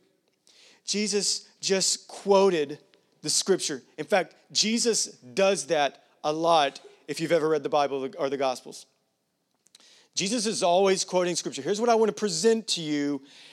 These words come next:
that Jesus is, I almost dove off the stage. I don't know why. This is what Jesus is not doing because I don't want us to fall in this error.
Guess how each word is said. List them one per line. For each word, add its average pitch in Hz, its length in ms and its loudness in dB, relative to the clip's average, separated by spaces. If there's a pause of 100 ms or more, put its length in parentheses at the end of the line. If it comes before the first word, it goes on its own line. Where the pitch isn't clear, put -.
(160)
that 147 280 -2
Jesus 175 580 -4
is, 143 320 -6 (100)
I 160 100 -4
almost 175 440 -8
dove 170 280 -4
off 160 280 -4
the 139 80 -18
stage. 139 480 -4
I - 40 -12
don't 147 200 -6
know 147 100 -2
why. 147 220 -2 (1160)
This 180 180 -2
is 233 80 -4
what 220 140 2
Jesus 233 340 0
is 208 140 -6
not 214 320 2
doing 131 400 -4 (720)
because 151 240 -8
I 170 80 2
don't 185 400 2
want 233 120 2
us 233 100 0
to 226 80 -4
fall 202 340 2
in 185 80 -2
this 170 220 -4
error. 143 340 -4